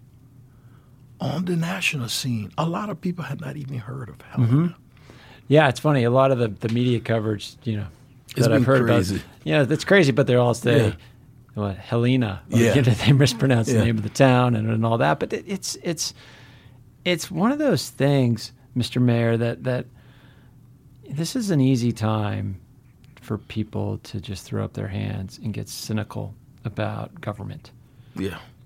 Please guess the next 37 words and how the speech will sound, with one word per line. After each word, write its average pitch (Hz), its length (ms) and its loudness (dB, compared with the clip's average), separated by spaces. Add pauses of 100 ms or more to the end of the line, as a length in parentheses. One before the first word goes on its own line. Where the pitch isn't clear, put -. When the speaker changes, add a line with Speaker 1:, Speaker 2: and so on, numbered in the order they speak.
(260)
Speaker 2:
And 104 800 -4
there's 120 200 -2
a 127 40 0
lot 127 320 6
of 117 80 2
reasons 120 680 0
to - 80 -12
get 104 240 -8
cynical. 104 340 -2
Speaker 1:
Oh, 170 40 8
yeah. 123 260 0 (460)
Speaker 2:
But, - 100 -10
the, - 220 -2
you 156 220 0
know, 123 200 2
and, 131 320 -6
and 160 260 0
to 147 40 0
feel 151 600 6
helpless, 120 800 0 (760)
to 123 80 -8
lose 117 260 -2
hope 107 440 -2
that, - 60 -14
Speaker 1:
Correct. 104 240 -2
Speaker 2:
that, 107 220 -6
that - 300 -10
there's 117 220 -4
any 139 180 0
way 127 220 0
through 117 440 -4
this 104 360 -8 (320)
time 110 460 -6
of 95 100 -8 (640)
intense 101 420 -8
polarization. 98 1040 -10
Yet, 110 200 -8